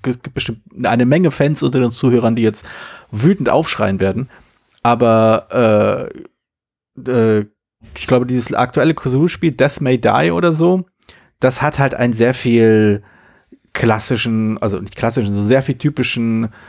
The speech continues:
äh, Nuller und Zehner, Zwanziger Humorstil drauf. Alles so ein bisschen überzeichnet, über-, verblö-, irgendwie so ein bisschen überzogen und alles so ein bisschen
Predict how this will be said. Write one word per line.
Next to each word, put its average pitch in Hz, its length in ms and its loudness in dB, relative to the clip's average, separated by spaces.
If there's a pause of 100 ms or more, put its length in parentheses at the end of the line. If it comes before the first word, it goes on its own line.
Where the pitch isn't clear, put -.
(240)
äh, 113 200 2
Nuller 131 640 4
und 113 180 -2
Zehner, 127 340 2
Zwanziger 117 840 0
Humorstil 104 760 0
drauf. 101 380 -4
Alles 117 200 0
so 120 80 0
ein 101 120 -2
bisschen 131 400 -2
überzeichnet, 110 720 -2
über-, 113 440 -2
verblö-, 107 460 0
irgendwie 117 280 -2
so 120 80 0
ein 117 40 -10
bisschen 143 280 0
überzogen 165 640 0
und 107 80 -2
alles 127 160 -2
so 127 60 -4
ein 113 40 -4
bisschen 110 380 -2